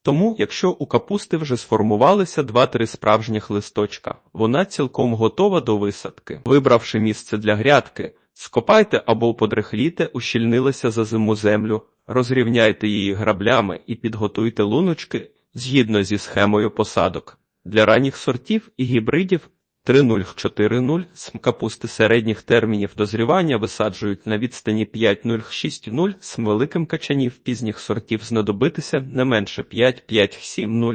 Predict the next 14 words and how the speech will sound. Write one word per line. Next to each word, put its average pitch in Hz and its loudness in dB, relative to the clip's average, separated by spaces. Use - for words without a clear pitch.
см. - -18
Перед 98 0
висадкою 104 -4
розсаду 101 -4
потрібно 107 -4
щедро 101 -2
полити, 110 -2
особливо 113 -2
якщо 107 -4
вона 104 0
вирощувалася 139 -2
в 107 -10
звичайних 95 -6
ємностях, - -14